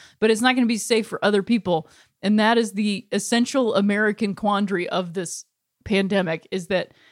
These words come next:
people are only, people for the most part are thinking about themselves and not wanting to get it. And the fact that they're, like, okay with getting it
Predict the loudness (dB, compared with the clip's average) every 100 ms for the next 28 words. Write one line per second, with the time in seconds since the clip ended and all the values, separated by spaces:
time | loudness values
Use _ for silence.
0 | _ -2 2 4 4 4 6 4 2 -2
1 | _ _ _ _ _ _ _ 0 2 4
2 | 4 4 4 6 4 4 2 4 2 2
3 | 2 2 2 0 0 -6 0 4 4 2
4 | -4 -4 0 0 2 0 -2 -6 -2 0
5 | 2 0 -4 _ _ -4 0 2 2 0
6 | 0 -2 0 2 0 -2 _ _ -2 0
7 | 2 2 2 2 2 2 4 2 2 0